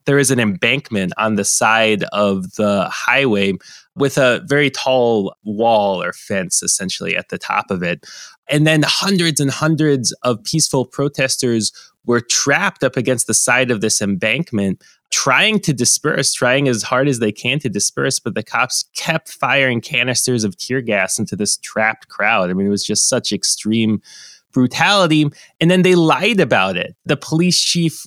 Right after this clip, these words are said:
went on T V and said, "Well, this is because there was a state trooper car stuck on the highway and it was being attacked by these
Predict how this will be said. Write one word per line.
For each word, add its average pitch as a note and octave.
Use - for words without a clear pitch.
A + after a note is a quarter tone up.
went C3+
on C3+
T C#3+
V C#3
and C3+
said, C3+
"Well, D3
this D#3
is D#3
because C#3+
there C3+
was A#2
a A2+
state -
trooper C3
car G#2+
stuck -
on C3+
the A#2+
highway A#2
and G#2
it A2
was A2
being A#2
attacked B2
by G#2
these G#2